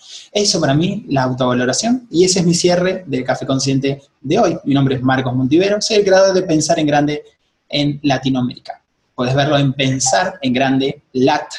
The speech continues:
de Latinoamérica, L A T punto com.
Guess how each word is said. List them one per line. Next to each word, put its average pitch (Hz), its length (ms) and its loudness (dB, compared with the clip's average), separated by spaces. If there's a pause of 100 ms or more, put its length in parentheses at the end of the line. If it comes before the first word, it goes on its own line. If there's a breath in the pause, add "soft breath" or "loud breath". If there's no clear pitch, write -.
(380)
de 123 120 -4
Latinoamérica, 120 540 -4
L 123 140 0
A 143 80 0
T - 280 -4 (120)
punto 156 460 -2 (340 soft breath)
com. 160 380 0